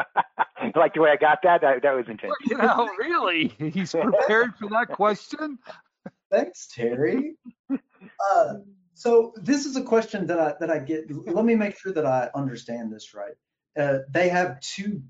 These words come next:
Speaker 3: different LinkedIn accounts.
Speaker 1: Mm-hmm. Right.
Speaker 3: And
Speaker 1: Got a
Speaker 3: they're
Speaker 1: business
Speaker 3: wondering
Speaker 1: and
Speaker 3: how they can utilize their product development, uh, LinkedIn account better.
Speaker 1: Yeah, she wants to know how does she expose that side of her product business,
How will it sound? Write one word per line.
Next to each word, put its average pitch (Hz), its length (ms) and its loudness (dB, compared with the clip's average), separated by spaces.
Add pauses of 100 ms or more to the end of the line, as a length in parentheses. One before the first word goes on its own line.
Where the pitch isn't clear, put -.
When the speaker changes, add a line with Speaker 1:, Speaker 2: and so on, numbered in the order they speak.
(100)
Speaker 3:
different 143 640 -2
LinkedIn 117 560 -6
accounts. - 600 -20 (840)
Speaker 1:
Mm-hmm. 127 260 -12 (480)
Right. - 180 -6 (440)
Speaker 3:
And 147 100 -6
Speaker 1:
Got 131 80 0
a - 40 2
Speaker 3:
they're 143 100 2
Speaker 1:
business 135 200 2
Speaker 3:
wondering 147 220 -4 (280)
Speaker 1:
and - 80 -20 (380)
Speaker 3:
how 151 200 4
they 143 240 0
can 123 420 -4 (120)
utilize 127 800 -2
their 117 280 2
product 127 480 -2
development, 107 720 -6 (340)
uh, 113 60 -4 (100)
LinkedIn 117 380 -4
account 104 400 -8
better. 107 380 -8 (140)
Speaker 1:
Yeah, 120 240 -16 (100)
she 165 80 -12
wants 220 180 -2
to 214 80 -6
know - 60 -2
how 190 100 2
does 185 100 -2
she 196 80 -2
expose 165 440 2
that 151 200 2
side 127 180 2
of 104 80 -12
her 123 80 -2
product 151 560 0 (380)
business, 104 380 -8